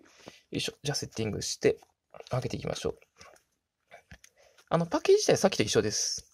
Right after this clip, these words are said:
もうほとんど変わんないですね。ほとんどというか一緒です。うん。セロファンが残ってるぐらいで。あとこの、実は封管もこっちはついてないです。破れているどころかですね、こっちはですね、こっちですね、こっちはないんですね、元から。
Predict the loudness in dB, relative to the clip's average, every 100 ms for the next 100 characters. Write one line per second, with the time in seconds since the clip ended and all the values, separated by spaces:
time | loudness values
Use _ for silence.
0 | -18 -6 0 2 4 6 4 6 6 6
1 | 0 -2 -6 -6 -6 -10 -20 -20 -20 _
2 | -8 0 4 4 6 4 2 2 0 -2
3 | -6 -10 -18 _ -20 -20 -20 -20 -20 -20
4 | _ _ _ -6 -6 -6 _ _ -20 -20
5 | -2 4 6 6 4 4 2 2 0 0
6 | -2 -4 -8 -10 -16 _ _ _ _ _
7 | _ _ _ _ _ -4 0 2 4 4
8 | 4 0 _ _ _ -8 0 2 4 4
9 | 6 6 6 2 4 4 2 _ _ _
10 | _ 0 2 4 4 2 -4 -8 -8 -12
11 | -20 -20 _ _ _ _ 4 6 6 4
12 | 4 6 4 4 6 6 6 4 0 2
13 | 4 6 6 4 2 0 2 2 0 -2
14 | 2 4 6 6 6 4 0 -2 -2 -2
15 | -4 -4